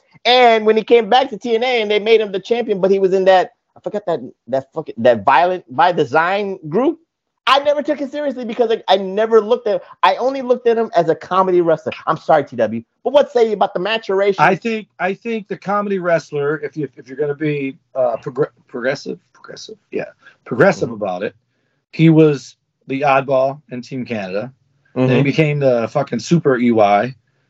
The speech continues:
Speaker 2: right?
Speaker 1: Mm-hmm.
Speaker 2: Then he had the
Speaker 1: Yeah.
Speaker 2: crush on O D B. I think it
Speaker 1: Mm-hmm.
Speaker 2: was O D B. And it was all leading up to him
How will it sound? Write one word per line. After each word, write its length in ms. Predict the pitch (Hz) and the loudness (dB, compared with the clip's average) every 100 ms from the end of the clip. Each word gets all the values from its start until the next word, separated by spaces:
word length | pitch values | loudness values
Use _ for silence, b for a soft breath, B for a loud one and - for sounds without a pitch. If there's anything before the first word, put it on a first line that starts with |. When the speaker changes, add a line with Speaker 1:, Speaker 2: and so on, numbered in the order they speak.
| _ | _
Speaker 2:
right? 280 | 120 127 113 | 4 4 2
Speaker 1:
Mm-hmm. 220 | 127 135 | -4 -8
Speaker 2:
Then 120 | 131 131 | -8 -6
he 80 | |
had 100 | 139 | -4
the 80 | 131 | -4
Speaker 1:
Yeah. 120 | - 160 | -2 2
Speaker 2:
crush 260 | 156 - | 2 2
on 240 | 160 147 143 | -2 -2 0
O 160 | 143 | -2
D 200 | 143 147 | -2 -4
B. 380 | 139 135 127 170 _ _ _ _ - | -2 -2 -2 -6 _ _ _ _ -8
I 40 | 104 | -2
think 40 | 113 | 0
it 20 | |
Speaker 1:
Mm-hmm. 80 | 110 | 0
Speaker 2:
was 140 | 104 | -2
O 80 | 98 | -2
D 120 | 95 | -2
B. 320 | 92 104 139 - _ _ _ _ _ | 0 0 -2 -8 _ _ _ _ _
And 480 | 143 143 139 131 120 - _ _ _ _ _ _ | 0 2 2 0 -6 -16 _ _ _ _ _ _
it 80 | 175 | 0
was 240 | 175 180 - | 2 2 2
all 300 | 196 220 196 | 4 4 4
leading 380 | 190 220 202 196 | -2 -6 -4 -4
up 140 | 220 | -4
to 100 | 170 | -6
him 280 | 151 180 160 | -6 -6 -8